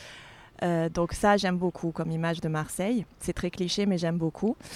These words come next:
Et une un peu plus personnelle, mais qui est tout aussi cliché, mais j'assume les clichés de cette ville et, euh, <laughs> et c'est, c'est ce que j'essaye de revendiquer d'ailleurs dans le livre. Euh, alors, on va dire un,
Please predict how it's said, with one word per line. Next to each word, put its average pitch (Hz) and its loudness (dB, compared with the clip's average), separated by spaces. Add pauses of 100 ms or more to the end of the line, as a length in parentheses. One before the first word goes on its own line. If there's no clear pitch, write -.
(300)
Et 208 12
une 233 10
un 208 8
peu 202 4
plus 208 2
personnelle, 180 4
mais 160 2
qui - -6
est - -6
tout - -8
aussi 147 -6
cliché, 160 -2
mais 180 4
j'assume 180 4
les 180 2
clichés 165 -4
de 170 -2
cette 165 -2
ville 185 0
et, 139 -4
euh, - -6 (500)
<laughs> 196 4
et 214 6
c'est, 170 -4
c'est 190 -8
ce - -12
que 220 0
j'essaye 196 0
de 175 -4
revendiquer 180 -4
d'ailleurs 180 -4
dans 170 -2
le 170 -2
livre. 220 2 (520)
Euh, 185 6 (180)
alors, 202 6
on 196 6
va 208 6
dire 202 4
un, 185 6